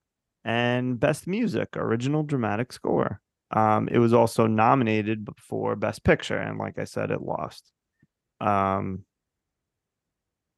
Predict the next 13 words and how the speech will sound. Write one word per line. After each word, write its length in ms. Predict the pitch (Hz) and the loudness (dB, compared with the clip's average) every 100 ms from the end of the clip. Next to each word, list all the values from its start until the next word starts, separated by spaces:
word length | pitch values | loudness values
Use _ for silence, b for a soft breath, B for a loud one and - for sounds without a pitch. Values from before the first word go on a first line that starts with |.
| _ _ _ _ | _ _ _ _
so, 520 | - 104 101 104 98 - _ _ _ _ | -6 -2 0 -2 -4 -10 _ _ _ _
yeah. 200 | 143 156 - _ _ _ _ _ _ _ _ _ _ _ _ - | 0 0 -2 _ _ _ _ _ _ _ _ _ _ _ _ 2
It 80 | 139 | 6
was 100 | 139 | 8
actually, 480 | 156 - 160 135 b b b _ - | 6 6 6 6 b b b _ -6
from 260 | - 127 | 0 4
what 120 | 127 | 6
I 100 | 127 | 6
understand, 440 | 123 120 - 120 120 | 6 2 0 0 2
it 40 | |
was 160 | 117 101 | 0 0
the 200 | 113 - | -4 -2
only, 720 | 131 143 151 151 151 147 | 0 0 0 -2 -2 -4